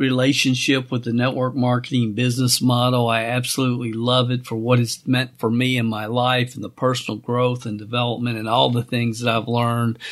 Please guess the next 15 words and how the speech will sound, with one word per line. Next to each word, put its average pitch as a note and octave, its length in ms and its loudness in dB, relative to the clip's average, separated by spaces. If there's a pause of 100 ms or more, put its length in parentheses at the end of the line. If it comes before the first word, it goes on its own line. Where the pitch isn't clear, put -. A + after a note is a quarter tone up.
(260)
the - 100 2
people C#3+ 420 -2
that A#2+ 160 2
I've A2+ 100 -2
met. A#2+ 380 0
It's C#3 160 -4
been D3 240 0
a B2+ 60 2
magnificent A#2+ 840 0
adventure, A#2 800 -2 (560)
uh, A#2+ 300 2 (120)
but C#3 160 -2
I B2+ 120 0
really C#3+ 320 -2
despise B2 1080 -2